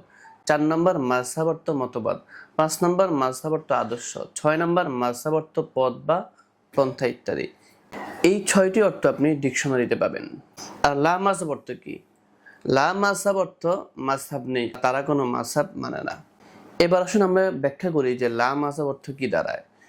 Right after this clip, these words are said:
স্বাভাবিক অর্থে যদি আমরা মাযহাব অর্থ ধর্ম ধরি তাহলে কি দাঁড়ায়?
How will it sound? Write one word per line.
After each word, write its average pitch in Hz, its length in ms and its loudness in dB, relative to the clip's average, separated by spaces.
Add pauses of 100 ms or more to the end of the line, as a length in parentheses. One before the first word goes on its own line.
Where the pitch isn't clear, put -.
(220)
স্বাভাবিক 185 580 2
অর্থে 196 220 0
যদি 180 200 2
আমরা 143 200 -2
মাযহাব 123 360 -2
অর্থ 151 220 -4
ধর্ম 127 400 -2
ধরি 120 240 -2
তাহলে 131 320 -2
কি 123 140 -2
দাঁড়ায়? 101 360 0